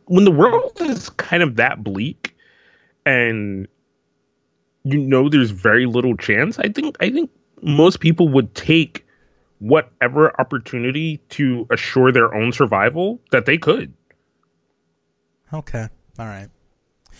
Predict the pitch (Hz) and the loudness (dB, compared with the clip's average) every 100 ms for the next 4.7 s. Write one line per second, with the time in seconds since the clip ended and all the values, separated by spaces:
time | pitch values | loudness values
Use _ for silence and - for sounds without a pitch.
0 | - - - 262 226 - 180 196 175 202 | -20 -16 -4 0 0 0 -2 0 2 2
1 | 202 175 180 180 156 151 151 143 151 143 | 2 0 2 2 2 -2 -2 -4 -4 -4
2 | 143 - 147 143 113 113 117 - - - | -6 -6 -6 -6 -10 -8 -8 -8 -10 -12
3 | - _ _ _ _ _ 123 127 139 - | -20 _ _ _ _ _ -8 -4 -2 -2
4 | - 135 139 127 113 107 | 0 0 0 -2 -4 -14